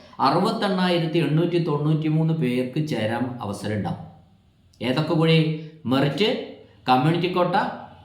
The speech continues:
മാനേജ്മെന്റ് കോട്ട. ഇതിലേക്ക് ഇത്രയും കുട്ടികൾ പ്രവേശിക്കും, ഒരു കാര്യത്തിലും സംശയമില്ല. എന്ത് തന്നെയായാലും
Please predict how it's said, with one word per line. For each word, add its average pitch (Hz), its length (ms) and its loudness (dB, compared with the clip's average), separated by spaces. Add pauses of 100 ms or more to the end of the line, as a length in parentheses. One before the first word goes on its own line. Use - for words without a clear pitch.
(160)
മാനേജ്മെന്റ് 156 540 4
കോട്ട. 117 240 -2 (340)
ഇതിലേക്ക് 233 420 2
ഇത്രയും 233 380 4
കുട്ടികൾ 214 300 4
പ്രവേശിക്കും, 156 580 2
ഒരു 170 280 2
കാര്യത്തിലും 151 520 2
സംശയമില്ല. 117 560 0 (1600)
എന്ത് 226 500 4
തന്നെയായാലും 120 800 0